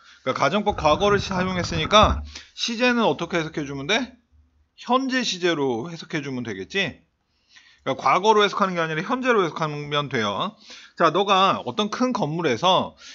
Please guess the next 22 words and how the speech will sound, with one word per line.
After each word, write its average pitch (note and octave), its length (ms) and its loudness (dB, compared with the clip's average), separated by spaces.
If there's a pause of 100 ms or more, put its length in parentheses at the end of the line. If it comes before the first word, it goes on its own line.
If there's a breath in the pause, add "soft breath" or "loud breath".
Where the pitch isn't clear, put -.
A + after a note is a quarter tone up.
(120)
사회, A3+ 760 2
사회, A3+ 520 0
그러니까 C#3 260 -4
사교적 A3+ 680 2
모임에 E3+ 440 2
있다. A2+ 340 -6 (520 loud breath)
그리고 A#3+ 360 4
너가 D#3 580 6
들었다. A2+ 760 0
자, A#2+ 200 4
오버, F3+ 360 4 (600)
이거는 G3 680 2 (240 loud breath)
어깨 C#3 340 2
너머로 G#3 400 2
듣다. D#3+ 480 0
하여튼 G#3+ 300 -2
듣다기 F#3 400 2
때문에 E3 320 -2
지각 G#3+ 420 2
동사가 C#3 340 0
되는 F#2 220 -8
거야. - 160 -12